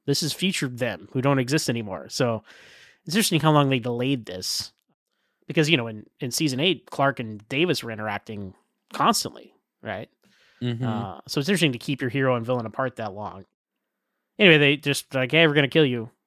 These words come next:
Speaker 1: right? And I do like this line that Zod, he pulls out his guitar. The Kryptonians love their swords, even though they have their powers. They're just gonna keep using these swords. I really do like this line he says. He says,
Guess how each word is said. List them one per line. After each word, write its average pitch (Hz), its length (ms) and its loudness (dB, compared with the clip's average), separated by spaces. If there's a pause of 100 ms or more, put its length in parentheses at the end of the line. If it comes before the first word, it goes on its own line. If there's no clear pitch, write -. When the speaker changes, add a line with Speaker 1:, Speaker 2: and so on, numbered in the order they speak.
Speaker 1:
right? 120 240 -6
And 151 160 2
I 156 80 2
do 170 140 4
like 196 180 6
this 151 160 0
line 139 300 2
that 110 160 -6 (140)
Zod, 117 340 -4
he 127 100 -6
pulls 156 200 4
out 147 100 2
his 139 100 -2
guitar. 131 240 -8
The 139 80 -12
Kryptonians 180 460 -2
love 156 160 -4
their 127 80 -2
swords, 143 420 0
even 139 80 2
though 151 80 6
they 135 80 2
have 135 120 2
their 113 80 -2
powers. 107 480 -2
They're - 800 -20
just 123 100 -10
gonna 123 100 -4
keep 123 160 -8
using 117 160 -6
these 107 140 -10
swords. 120 260 -10
I 139 220 -2
really 160 200 0
do 139 100 -2
like 127 160 -2
this 117 140 -8
line 120 180 -6
he 110 60 -8
says. 104 360 -10
He 113 100 -10
says, 110 300 -8